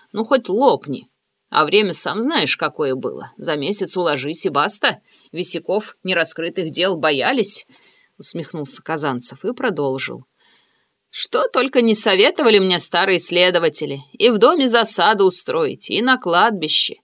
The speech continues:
и за домом его матери слежку установить. Я от всего этого отказался и нашел по детям. Пошло следствие. Сам понимаешь, четыре трупа наворочено.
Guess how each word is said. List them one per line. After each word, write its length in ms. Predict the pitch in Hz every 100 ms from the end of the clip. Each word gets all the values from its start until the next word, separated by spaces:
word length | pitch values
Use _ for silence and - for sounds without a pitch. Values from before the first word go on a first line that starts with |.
| _ - - - - _
и 140 | 220
за 160 | 262 277
домом 340 | 226 294 302
его 240 | 285 277 269
матери 460 | 254 269 269 277
слежку 560 | 269 - 165 220 - 240
установить. 880 | 226 - 170 190 - - - - - _
Я 240 | - 277 247
от 100 | 196
всего 220 | - 196
этого 260 | 180 170 156
отказался 800 | - 180 214 392 320 - 269 - _ _ _ -
и 120 | 370 494
нашел 460 | 226 - 247 330 - _ -
по 120 | 285
детям. 580 | 254 156 208 247 247 _ _ _ _ _ _
Пошло 440 | - - - 160 254
следствие. 720 | 262 269 262 - 233 226 214 _ _ _ _ _ _ _
Сам 260 | - 190 254
понимаешь, 500 | 302 254 143 - -
четыре 360 | - 175 202
трупа 360 | 196 202 208 202
наворочено. 760 | 185 175 165 156 - 135 127